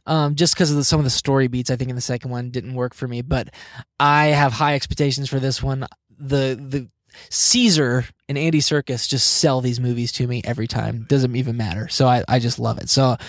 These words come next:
I'm excited for this one. Um, I think it's gonna be great. And Brennan, you're obviously super excited. Brennan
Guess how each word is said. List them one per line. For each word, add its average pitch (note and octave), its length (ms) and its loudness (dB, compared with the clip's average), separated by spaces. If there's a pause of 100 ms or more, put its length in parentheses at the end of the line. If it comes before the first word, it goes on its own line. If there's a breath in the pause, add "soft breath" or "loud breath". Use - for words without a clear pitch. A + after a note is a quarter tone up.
(220 loud breath)
I'm C#3 160 2
excited C3+ 380 4
for C#3 60 0
this B2+ 260 2
one. C3 260 0 (380 loud breath)
Um, B2 480 0
I B2 80 0
think B2 180 0
it's - 100 -6
gonna A#2 120 0
be B2 100 -2
great. - 260 -6
And A#2 360 -4
Brennan, C#3 420 0 (220)
you're B2+ 200 0
obviously A#2+ 500 -2 (400)
super - 260 -2
excited. B2 380 -2 (240 loud breath)
Brennan F3 480 4